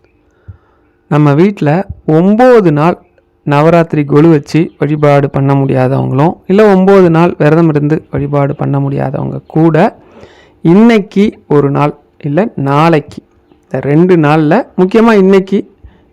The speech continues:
முடியாதவங்க நாளைக்கு, ஒரே ஒரு நாள் நான் சொல்ற மாதிரி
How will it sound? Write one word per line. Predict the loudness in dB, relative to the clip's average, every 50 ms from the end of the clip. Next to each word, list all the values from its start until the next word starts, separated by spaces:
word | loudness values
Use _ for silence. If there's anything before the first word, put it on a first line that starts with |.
| _ _ -4
முடியாதவங்க | 0 2 4 4 4 4 2 2 2
நாளைக்கு, | 0 0 0 -2 -2 -4 -6 -10 -16 -6
ஒரே | -2 0 2 2 4 4 4 4
ஒரு | 4 2 2 0
நாள் | 0 0 -2 -2 -4 -4
நான் | -4 -2 0 2 2 2 0 0 0
சொல்ற | -2 -2 0 0 0 0
மாதிரி | 0 -2 -2 -2 -4 -6 _